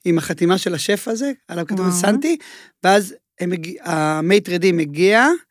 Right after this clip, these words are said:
Speaker 1: שובר את החרס, חותך את זה לארבע, מניח כאילו כל אחד כזה על הצלחת, רבע ממש סופר פשוט, אה, שם כזה, אה,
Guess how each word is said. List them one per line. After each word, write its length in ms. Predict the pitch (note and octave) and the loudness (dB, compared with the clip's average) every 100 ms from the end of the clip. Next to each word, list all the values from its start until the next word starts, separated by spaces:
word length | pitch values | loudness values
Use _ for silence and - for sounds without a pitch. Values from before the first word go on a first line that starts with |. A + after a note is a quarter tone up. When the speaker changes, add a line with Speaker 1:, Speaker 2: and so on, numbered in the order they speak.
| _ _ - | _ _ -12
Speaker 1:
שובר 420 | - E3+ F3+ G#3 | -6 -2 0 0
את 140 | G#3+ | 0
החרס, 720 | E3 D#3+ D3+ G#3 G#3+ C#4 D4+ - | -4 -6 -4 -2 0 2 0 -6
חותך 440 | - E3+ G#3 - | -12 -6 -4 -2
את 80 | G3+ | -2
זה 120 | F3 | -2
לארבע, 500 | E3 E3 G3 G#3 C#4 F#4+ - _ _ _ _ _ _ _ - | -2 -4 -4 0 2 2 -2 _ _ _ _ _ _ _ -2
מניח 320 | E3+ F#3+ G3 | 0 2 0
כאילו 300 | - F#3 D#3 | -2 -4 -2
כל 160 | G3 G3 | 0 0
אחד 220 | G3 F3 | 0 -4
כזה 240 | F#3+ E3+ | -2 -2
על 80 | D#3 | -2
הצלחת, 560 | D3+ F3+ A3 A3+ D4+ - _ - | -4 -4 -4 0 0 -2 _ -12
רבע 320 | F3 F#3+ G3 F3+ | -2 0 2 0
ממש 380 | F3 A#3 G#3+ F#3+ | 2 0 -2 -6
סופר 280 | F#3+ B3+ C#4 A#3+ | -6 -6 -4 -6
פשוט, 400 | B3 D4 E4 _ _ _ _ _ - | -4 -2 -2 _ _ _ _ _ -8
אה, 220 | F#3 E3+ D#3+ | -2 0 0
שם 260 | - G#3+ | 0 0
כזה, 440 | G#3+ F#3 F#3 E3+ F3 | 0 -2 -2 -2 -4
אה, 800 | C4+ E3+ E3 D#3+ D#3 D#3 D#3 | -6 -6 -4 -6 -6 -8 -8